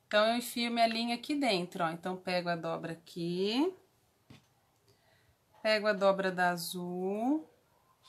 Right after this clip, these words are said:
E prego. Gente, aqui, ó, dá pra fazer com pompom. "Mônica, eu não tenho penduricalho." Dá pra fazer o penduricalho com lã. Dá pra fazer com pompom.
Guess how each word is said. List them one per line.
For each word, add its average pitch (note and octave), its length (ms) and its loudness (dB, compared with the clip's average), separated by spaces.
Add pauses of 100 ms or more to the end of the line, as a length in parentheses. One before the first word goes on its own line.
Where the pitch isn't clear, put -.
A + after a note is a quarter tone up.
(1700)
E A3 300 0 (120)
prego. - 380 -2 (1700)
Gente, A#3 360 0
aqui, C4 360 4
ó, G3+ 160 10
dá A3+ 120 10
pra B3+ 140 -4
fazer B3+ 300 4
com C4 180 2
pompom. B3 840 6
"Mônica, D4 540 8
eu C4+ 140 10
não D4 120 6
tenho C#4+ 280 4
penduricalho." C#4 760 6 (320)
Dá A#3+ 140 12
pra B3+ 160 6
fazer A#3+ 300 2
o A#3+ 60 -8
penduricalho A3+ 640 2
com G#3+ 160 -6
lã. G3+ 360 4 (340)
Dá A#3 120 12
pra B3 120 4
fazer A#3 280 0
com A#3 160 -4
pompom. G#3 720 0